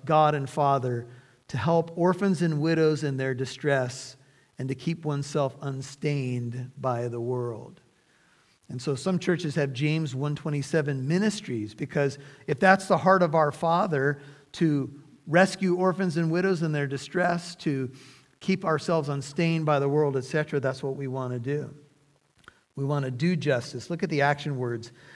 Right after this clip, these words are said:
We want to vindicate, do justice, verses three and four, rescue and deliver.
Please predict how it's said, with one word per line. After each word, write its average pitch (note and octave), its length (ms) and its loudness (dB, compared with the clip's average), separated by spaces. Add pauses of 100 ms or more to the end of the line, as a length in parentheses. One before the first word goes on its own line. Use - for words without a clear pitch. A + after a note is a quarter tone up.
(120)
We D#3 80 4
want D#3 180 4
to D3 80 2
vindicate, D3 760 2
do E3+ 180 2
justice, C#3+ 720 0 (380)
verses C#3 280 -2
three E3 220 -2
and D3+ 100 -2
four, C#3+ 220 2
rescue D3 640 2
and C3 220 -6
deliver. B2+ 680 -4